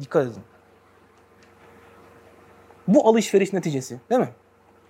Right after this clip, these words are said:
Bak Büyük İskender'in diyoruz ki bu Asya seferleri sonucunda Yunan medeniyeti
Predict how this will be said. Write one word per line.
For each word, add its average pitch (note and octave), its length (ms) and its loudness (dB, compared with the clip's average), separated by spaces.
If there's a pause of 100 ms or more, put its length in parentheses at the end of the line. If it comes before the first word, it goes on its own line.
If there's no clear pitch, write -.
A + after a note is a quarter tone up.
(1120)
Bak A#2+ 180 -2
Büyük G3+ 280 0
İskender'in D#3 540 0 (360)
diyoruz G3+ 320 -2
ki G2+ 160 -16 (1040)
bu G#3+ 180 2
Asya A3+ 320 4
seferleri D3 520 -4
sonucunda E3 640 -4 (1200)
Yunan B3+ 400 6
medeniyeti D#3 600 -4